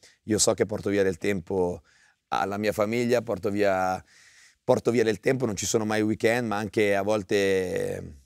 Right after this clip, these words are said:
anche durante il giorno sono assente perché i miei pensieri sono da un'altra parte.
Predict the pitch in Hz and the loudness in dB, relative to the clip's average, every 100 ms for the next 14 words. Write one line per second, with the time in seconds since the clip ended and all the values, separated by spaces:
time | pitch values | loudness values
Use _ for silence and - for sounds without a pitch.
0 | _ _ 107 110 113 110 110 104 101 92 | _ _ -4 -2 0 0 0 0 -2 0
1 | 104 120 113 107 98 87 - - - 127 | 2 2 0 -2 -4 -6 -10 -2 0 2
2 | - 131 117 101 98 104 104 98 95 117 | 2 2 0 -2 -2 -2 -2 -4 -2 -2
3 | 101 110 107 104 98 104 113 127 | -2 -4 -4 -6 -6 -2 0 0